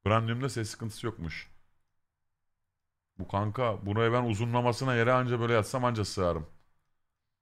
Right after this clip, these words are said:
Ya tuvaleti banyosu güzel abi. Ben tuvalet banyo önemli benim için bir evde.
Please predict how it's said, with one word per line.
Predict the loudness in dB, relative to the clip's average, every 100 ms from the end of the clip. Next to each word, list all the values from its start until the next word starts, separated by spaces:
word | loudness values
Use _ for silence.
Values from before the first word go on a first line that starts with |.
| _
Ya | 0 2
tuvaleti | 4 2 2 4
banyosu | 4 4 -2
güzel | 0 2 4 4
abi. | 4
Ben | 0 0
tuvalet | 0 -2 0
banyo | 0 0 0
önemli | 0 0 0
benim | -2 -2
için | -4 -8 -8
bir | -6
evde. | -4 -4 -6